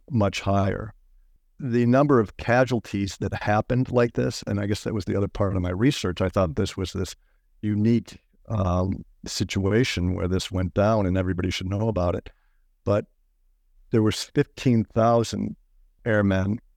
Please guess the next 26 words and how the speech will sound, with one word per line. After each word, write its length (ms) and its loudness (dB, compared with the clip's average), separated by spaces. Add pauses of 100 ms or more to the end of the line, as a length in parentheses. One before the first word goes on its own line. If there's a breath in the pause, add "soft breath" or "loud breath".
(360)
and 360 0
some 300 2
women 300 0 (1300)
who 120 4
died 600 4 (220)
stateside 880 2 (140)
tra-, 200 -2
in 240 0
stateside 520 0
training 360 0
accidents 520 -6
between 360 -2
nineteen 340 -4
forty-one 500 -2
and 80 -2
nineteen 380 -4
forty-five. 560 -10 (340)
Fifteen 600 0
thousand. 580 0 (580)
So 180 2
the, 200 4 (120)
these 360 0 (260)
eight 240 2
crew 220 -4
members 400 2
that 180 -2